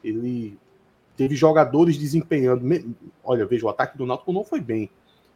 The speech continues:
mas ele conseguiu ser abaixo dos outros jogadores do ataque do Náutico. Eu acho que só não foi abaixo de Niltinho. Talvez até, é, é, Niltinho também errou tudo, mas enfim, teve bola que vinha pra Jean Carlos, a bola bateu na canela dele. Agora, no final do jogo, com a bola na lateral, a bola simplesmente bateu na canela e saiu pela lateral.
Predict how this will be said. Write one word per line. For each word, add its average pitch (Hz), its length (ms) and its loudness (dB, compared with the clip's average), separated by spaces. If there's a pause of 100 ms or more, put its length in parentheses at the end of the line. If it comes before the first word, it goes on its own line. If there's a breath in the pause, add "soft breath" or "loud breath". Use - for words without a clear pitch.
mas 113 140 -6
ele 127 120 -2
conseguiu 151 340 -4
ser 190 160 4
abaixo 190 560 6
dos 151 180 -6
outros 160 220 -4
jogadores 135 460 0
do 147 100 -2
ataque 147 320 -2
do 170 100 -6
Náutico. 123 320 -2
Eu 127 40 0
acho - 160 -6
que - 200 -20
só - 160 -8
não 190 100 -6
foi 170 120 0
abaixo 147 280 2
de 208 80 -8
Niltinho. 170 640 -4 (600)
Talvez 180 380 2
até, 180 300 -2 (280)
é, 233 160 -4 (100)
é, 156 80 2
Niltinho 240 480 -2
também 254 220 -2
errou 233 160 2
tudo, 139 240 -6
mas 190 160 0
enfim, 226 260 -4
teve 240 280 2
bola 185 300 6
que 202 140 -6
vinha 196 160 -2
pra 196 120 -2
Jean 165 160 0
Carlos, 202 220 2
a - 20 0
bola 226 160 2
bateu 240 180 -4
na 285 60 -6
canela 190 440 2
dele. 143 320 -4 (480 soft breath)
Agora, 151 260 4
no 208 100 0
final 208 220 0
do 196 140 2
jogo, 190 260 2
com 220 180 -2
a 208 60 2
bola 185 200 2
na 185 100 2
lateral, 185 400 4
a 254 60 4
bola 226 200 0
simplesmente 240 400 -2
bateu 240 220 -2
na 254 100 0
canela 254 300 0
e 233 40 -6
saiu 269 160 -6
pela 269 200 -2
lateral. 233 420 0